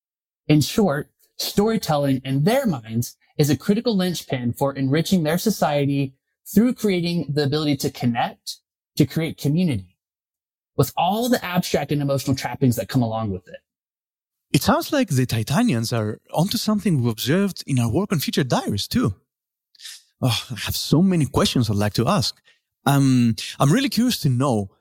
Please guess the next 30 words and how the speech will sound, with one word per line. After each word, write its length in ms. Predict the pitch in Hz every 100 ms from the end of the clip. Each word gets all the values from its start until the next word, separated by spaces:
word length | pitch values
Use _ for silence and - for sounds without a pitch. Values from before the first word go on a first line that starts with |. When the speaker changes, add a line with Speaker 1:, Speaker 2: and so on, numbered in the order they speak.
| _ _ _ _
Speaker 2:
now 380 | 165 160 135 202
that 100 | 233
a 40 |
connection 460 | 175 120 123 165 123
has 140 | 117
been 140 | 107 110
established 560 | 98 - 226 135 110
between 460 | 120 113 104 101 104
the 160 | - 113
Titanians 600 | - 107 110 165 135 127
and 140 | 113 113
Earthlings, 560 | 160 208 - 95 - - _ _ _ _ _ -
have 100 | 277
there 120 | 403
been 220 | 156 175
any 280 | 151 127 113 98
other 180 | 113 147
exchanges 640 | 165 - 139 165 226 - 123
between 220 | 117 110
the 80 | 110
two 160 | 120
groups? 420 | 113 143 - - - _ _ _ _ -
Is 120 | 208
it 140 | 349
common 340 | 196 370 330 120
for 220 | 113 107
Earthlings 400 | 135 - 120 113
to 80 | 110
visit 240 | 107 101
Titan 460 | 120 208 - 95